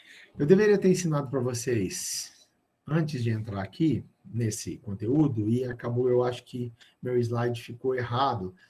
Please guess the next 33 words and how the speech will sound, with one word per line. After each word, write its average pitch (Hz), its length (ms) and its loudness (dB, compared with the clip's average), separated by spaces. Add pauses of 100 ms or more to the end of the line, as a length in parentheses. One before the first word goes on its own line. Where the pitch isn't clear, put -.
(100)
Lá 135 140 -4
na 131 100 -4
frente, 123 320 -10
a 120 40 -2
hora 120 60 -4
que 117 80 -8
a 113 40 -4
gente 117 260 -4
entrar, 113 560 -6
eu - 140 -8
passo 127 220 -8
direto. - 280 -10 (920)
Existem 190 420 2
dois 214 240 2
institutos 156 640 -2
no 117 100 -4
direito 120 400 2
civil 107 360 -4
brasileiro, 95 640 -4
direito 143 300 -2
civil 151 200 0
não, 110 140 -2
desculpa, - 300 -12
no 104 80 -4
direito 120 340 -2
brasileiro, 117 720 0 (600)
que 170 100 -2
são 185 340 4
importantíssimos 214 1800 0 (1000)
pra 147 160 2
nossa 156 340 0
convivência 139 720 -2
pacífica 151 840 -6